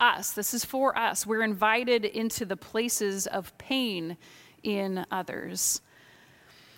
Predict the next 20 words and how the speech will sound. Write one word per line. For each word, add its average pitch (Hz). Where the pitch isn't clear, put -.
But 220
we 233
have 269
to -
be 285
careful 247
in 185
how 262
we 269
read 214
Jesus' 202
accounts 185
of 185
healing. 202
Here's 269
what 226
I 202
mean 190
by 175
that. 147